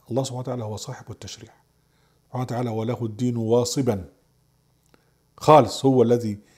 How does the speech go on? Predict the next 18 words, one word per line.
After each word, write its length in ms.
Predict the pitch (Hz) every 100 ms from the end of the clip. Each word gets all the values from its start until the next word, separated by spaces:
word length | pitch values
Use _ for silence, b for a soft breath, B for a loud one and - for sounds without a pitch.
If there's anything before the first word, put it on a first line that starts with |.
| b b _
يعني، 480 | 123 87 92 95 98 - -
يعني 220 | 98 104
هو 140 | 101
الذي 280 | 95 107 104
يشرع 480 | 92 143 139 127 139 - - -
فيه. 260 | - 190 123 - _ _ b b b -
"أم 140 | 131 147
لهم 160 | 165
شركاء 540 | 123 131 117 - 131 110
شرعوا 320 | - 113 110
لهم 240 | 131 120
من 80 | 117
الدين 340 | 110 131 123
ما 60 | 113
لم 220 | 107 110
يأذن 320 | 127 120 117 120
به 120 | 131
الله". 280 | 127 151